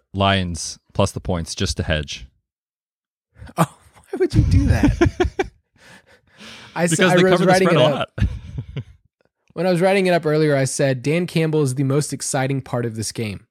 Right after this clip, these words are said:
Speaker 2: except for maybe Pro Bowler Kyle Pitts." Dude's
Speaker 1: That's
Speaker 2: a Pro
Speaker 1: right.
Speaker 2: Bowler, man.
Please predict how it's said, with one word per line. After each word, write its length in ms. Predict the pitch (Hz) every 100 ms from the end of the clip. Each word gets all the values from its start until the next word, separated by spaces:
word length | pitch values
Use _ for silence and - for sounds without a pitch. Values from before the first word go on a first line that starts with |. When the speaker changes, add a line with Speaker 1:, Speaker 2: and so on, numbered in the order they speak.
| -
Speaker 2:
except 400 | 139 - 196 -
for 100 | 151
maybe 420 | 147 143 131 117 _
Pro 260 | - 180 185
Bowler 480 | 170 147 139 127 - _ _ _ _ _ -
Kyle 240 | - 113
Pitts." 480 | 104 123 - - - - _ _ _ _ _
Dude's 140 | 147 139
Speaker 1:
That's 80 | 127
Speaker 2:
a 40 |
Pro 100 | 131
Speaker 1:
right. 80 | 127
Speaker 2:
Bowler, 220 | 117 104
man. 300 | 98 104 110